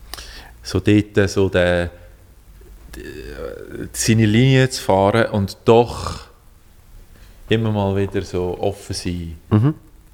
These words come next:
Speaker 2: Ich kann mir vorstellen, dass eben für, für, äh, für Musik und, und, und, ähm, die Jobs, die du jetzt so, sonst noch gemacht hast, weißt du, so Musical und was weiß ich, k-, k-,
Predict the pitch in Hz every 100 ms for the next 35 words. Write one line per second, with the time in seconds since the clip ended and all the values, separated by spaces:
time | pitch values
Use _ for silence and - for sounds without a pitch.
0 | _ - - - - - - - 156 143
1 | 156 156 170 143 127 143 147 147 139 127
2 | 135 131 123 - - 113 110 104 101 -
3 | - - - - 110 110 117 123 151 175
4 | - 185 180 - - 143 123 113 107 113
5 | 107 - - - 101 101 - 98 92 95
6 | 95 90 90 90 - - - - - -
7 | - - - - - - - - - -
8 | 104 104 101 - 98 95 - 113 - 117
9 | - 110 - 104 - 107 98 - 87 -
10 | 92 95 107 110 104 101 98 92 101 98
11 | 101 98 - - - - -